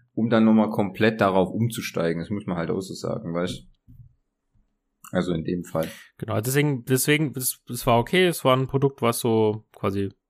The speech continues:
Speaker 2: durchgeschoben
Speaker 1: Ja.
Speaker 2: wurde. Ich glaube, ich weiß nicht, so viel Zeit haben sie, glaube ich, auch nicht, äh, drauf verwendet. Und als nächstes kam dann schon, also Kaufempfehlung, also ich kauf's nicht, versch-, du vermutlich auch nicht, deswegen,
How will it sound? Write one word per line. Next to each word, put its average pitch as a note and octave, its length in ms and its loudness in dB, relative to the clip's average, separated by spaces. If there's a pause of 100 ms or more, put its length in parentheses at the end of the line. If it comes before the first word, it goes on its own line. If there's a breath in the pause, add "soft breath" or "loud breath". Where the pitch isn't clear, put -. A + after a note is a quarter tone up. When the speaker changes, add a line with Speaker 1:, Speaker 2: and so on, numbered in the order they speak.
(680 soft breath)
Speaker 2:
durchgeschoben D#3 760 4
Speaker 1:
Ja. B2+ 60 -2
Speaker 2:
wurde. C#3+ 540 4
Ich - 80 -20
glaube, G2 180 -4
ich G2+ 60 -4
weiß A2+ 80 -2
nicht, A2+ 100 -2
so A#2 100 -2
viel B2 160 -2
Zeit A#2+ 220 -2
haben A#2+ 140 0
sie, A#2 100 0
glaube G#2+ 200 0
ich, A2 40 -2
auch A#2 140 -2
nicht, B2 320 -2
äh, A2 420 0 (560 soft breath)
drauf - 220 -4
verwendet. A#2+ 420 2
Und B2+ 80 -2
als A#2+ 180 2
nächstes D3 380 0
kam C#3 300 0
dann C3 180 0
schon, B2+ 280 0
also C#3+ 180 2 (200)
Kaufempfehlung, D3 640 0
also A#2 140 -2
ich A#2+ 120 -4
kauf's A2+ 280 -2
nicht, D3+ 320 0
versch-, - 400 -10
du B2+ 160 -2
vermutlich A#2 420 -4
auch B2 160 4
nicht, B2 180 0
deswegen, G#2+ 540 0